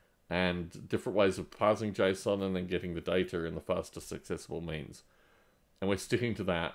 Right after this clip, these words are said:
We've, I kind of <laughs> decided that we are maintaining,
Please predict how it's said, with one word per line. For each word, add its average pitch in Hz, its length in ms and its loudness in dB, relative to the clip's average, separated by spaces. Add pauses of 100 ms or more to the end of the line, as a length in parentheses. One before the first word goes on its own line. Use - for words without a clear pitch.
We've, 90 240 0 (500)
I 98 100 0
kind 98 200 -2
of 85 120 -2 (800)
<laughs> 113 120 -14 (1080)
decided 98 600 6 (480)
that 107 200 6
we 98 540 6
are 87 320 8
maintaining, 90 880 0